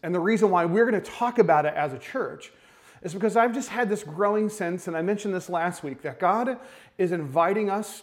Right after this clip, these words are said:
to, into this new season of discovery with Him, of kind of getting back to the basics of learning what it looks like to really love God. Not, uh, pursuing God for what He can do for us,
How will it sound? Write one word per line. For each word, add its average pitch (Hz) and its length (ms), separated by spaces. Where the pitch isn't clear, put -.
to, - 200
into 175 200
this 151 220
new 208 560
season 202 560
of 160 120
discovery 147 840
with 143 220
Him, 131 340
of 180 140
kind 202 220
of 147 160
getting 220 320
back 208 340
to - 100
the 165 80
basics 147 760
of 143 260
learning 196 480
what 185 120
it 175 160
looks 156 240
like 139 180
to 143 120
really 147 460
love 135 400
God. 127 320
Not, 214 480
uh, 165 220
pursuing 220 640
God 196 280
for 190 120
what 170 220
He 175 140
can 135 240
do 202 160
for 196 240
us, 190 320